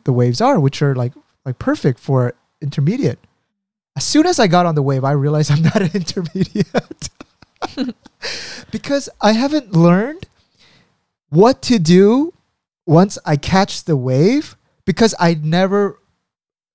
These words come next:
caught a proper green wave in the back, in the wild.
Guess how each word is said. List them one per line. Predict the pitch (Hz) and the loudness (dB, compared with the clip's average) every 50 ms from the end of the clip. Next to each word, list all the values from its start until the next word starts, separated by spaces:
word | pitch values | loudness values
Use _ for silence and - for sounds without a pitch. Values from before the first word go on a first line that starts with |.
| _ | _
caught | - - - 190 196 190 - | -10 0 2 2 2 2 0
a | - 156 | -6 -8
proper | - - - 170 165 165 - 165 147 | -8 -4 -2 0 0 0 -2 -6 -6
green | 131 - 147 147 165 151 143 139 | -4 -2 0 2 2 2 2 4
wave | 147 151 151 147 | 4 4 4 4
in | 151 131 | 2 -2
the | 123 120 | -4 -4
back, | - 131 127 117 - - | -2 -2 -2 -2 -4 -6
in | - 160 | -6 -4
the | 139 131 | -2 -2
wild. | 120 127 139 147 123 110 117 - | 0 2 0 0 0 -2 -8 -16